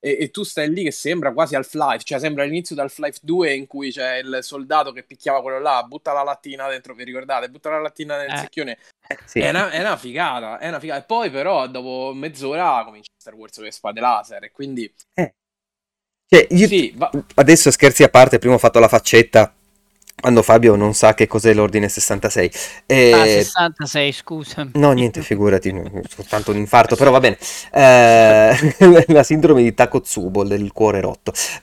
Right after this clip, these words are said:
Speaker 3: Ma io sono uno di quelli che dice: "Abbiamo fatto ventimila giochi con gli Jedi, ci hanno rotto i coglioni.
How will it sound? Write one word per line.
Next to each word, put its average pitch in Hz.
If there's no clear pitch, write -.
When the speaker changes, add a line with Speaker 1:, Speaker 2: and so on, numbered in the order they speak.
Speaker 3:
Ma 170
io 170
sono 127
uno 139
di 139
quelli 127
che 113
dice: 113
"Abbiamo 151
fatto 156
ventimila 131
giochi 123
con 110
gli 131
Jedi, 117
ci -
hanno 98
rotto 101
i 110
coglioni. 98